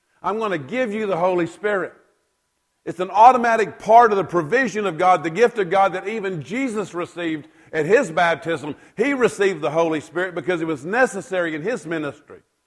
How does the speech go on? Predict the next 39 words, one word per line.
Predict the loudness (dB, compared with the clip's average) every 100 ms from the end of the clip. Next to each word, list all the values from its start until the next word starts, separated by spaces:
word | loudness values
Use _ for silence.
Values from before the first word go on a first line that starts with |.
| _ _ _ -14
And | -4
God | 4 4 4
has | 0
said, | -4 -2
"The | -4
minute | -4 -4
that | -8 -8
you're | -6 -6
saved, | -2 -2 -2
the | -6
minute | -4 -6 -6
that | -8
you | -6
accept | -8 -6 -6 -6
me, | -10
I'm | -8 -6
giving | -2 -2 -2
you | -4
the | -4
Holy | -4 -4 -6
Spirit." | -8 -4 -4 -6 _ _ -10
And | -6
how | -4
strange | -4 -4 -4 -4
it | -4
is | -4 -6
that | -8
in | -6
our | -6
hearts | -2 -2 -2
we | -12
set | -8 -4
ourselves | -2 -4 -6 -10 -10
to |
protect | -16 -10 -4 -4 -2
ourselves | -4 -4 -6 -6 -6 -14 _
against | -12 -10 -10 -6
that | -6 -6
truth. | -10 -10 -12